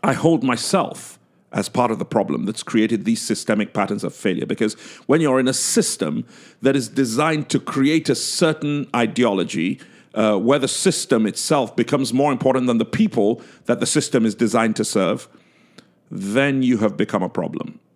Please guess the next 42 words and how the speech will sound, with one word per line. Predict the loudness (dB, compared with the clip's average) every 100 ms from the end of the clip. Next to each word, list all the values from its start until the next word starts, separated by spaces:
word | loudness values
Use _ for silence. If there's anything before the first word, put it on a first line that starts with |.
| -20
Because | -4 -2 2
then | 2 2
all | 2
you're | 2 0
trying | 0 -2
to | 0
do | 0
is | 0
protect | -2 -2 -2 -2
the | -6
system | -4 -6 -8 -14 -16 _
and | -6 -4
not | -4 -6
the | -10
people. | -10 -10 -14 -18 _ _ _ _ _ _ _ _ _
And | -2
you | -2
see, | 2 0
friends, | 2 0 0 -2
that's | 0 0 0 -2
why | 0 -2 -8 -6
I'm | -2 -2
on | -4
a |
quest. | -4 -8 -8 -14 -16 -20 _ _ _ _ _ _ _ _ _ _ _ _ _ _ 2
I |
want | 4
to | 4 4
tell | 2
a |
better | 2 2 2
story | 0 0 2 2 2
with | 0
my | -2 -4
life. | -2 -4 0
I | 2
want | 4 2
to | 0
follow | 0 2 4
the | 2
biblical | -2 0 2 2 2 0
injunction | 0 0 -2 -2 -2 0 -2